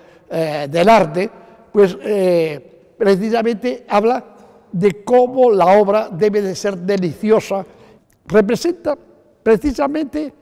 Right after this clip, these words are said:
lo de la anunciación, esa anunciación que, mm, según los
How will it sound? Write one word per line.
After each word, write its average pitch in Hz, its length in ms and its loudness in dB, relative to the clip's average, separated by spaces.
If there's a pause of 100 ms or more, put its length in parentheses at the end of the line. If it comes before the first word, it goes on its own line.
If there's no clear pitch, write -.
(500)
lo 294 300 0
de 285 340 -4
la 262 360 0
anunciación, 262 920 0 (800)
esa 277 280 0
anunciación 277 880 0 (1040)
que, 277 560 -4
mm, 202 280 -4
según 233 720 -2
los - 500 -2